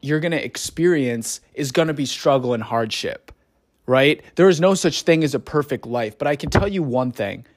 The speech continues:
You're gonna grind and you're gonna get there. Step by step, take it day by day. Each day you wake up and you do each thing one more time.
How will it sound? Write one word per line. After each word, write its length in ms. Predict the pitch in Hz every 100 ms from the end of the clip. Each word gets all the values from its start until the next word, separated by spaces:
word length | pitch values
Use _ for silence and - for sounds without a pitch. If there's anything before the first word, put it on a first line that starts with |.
| _ _ _
You're 160 | - 175
gonna 180 | 180 160
grind 520 | 123 135 147 156 156
and 120 | 139
you're 120 | 135
gonna 160 | 123 117
get 280 | 120 107 -
there. 280 | 73 62 - _ _ _ _ _ _ _
Step 340 | - 180 175
by 120 | 185
step, 280 | 170 170 120
take 180 | - 147
it 120 | 117
day 180 | 143 156
by 220 | 151 143
day. 320 | 123 95 - _ _ _ _ _ _
Each 300 | 156 165 151
day 240 | 165 151 147
you 200 | 131 127
wake 320 | 131 143 156
up 200 | 147 -
and 100 | 135
you 60 |
do 320 | 123 143 147 - -
each 400 | 156 156 - -
thing 380 | 156 147 131 120
one 280 | 120 127 127
more 200 | 120 110
time. 420 | - 101 -